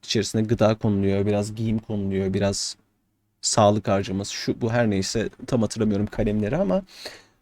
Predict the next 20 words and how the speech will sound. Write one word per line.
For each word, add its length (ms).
buna 140
göre 260
bir 80
enflasyon 520
hesaplaması 600
yapılıyor. 500
Ee, 880
yani 540
bunun 340
sizin 580
marketinize, 1000
giyiminize, 600
sağlığınıza 720
vesairenize 680
harcadığınız 680
şeyle 460
iyice 360
bir 140
karşılaştırmanız 920
lazım. 300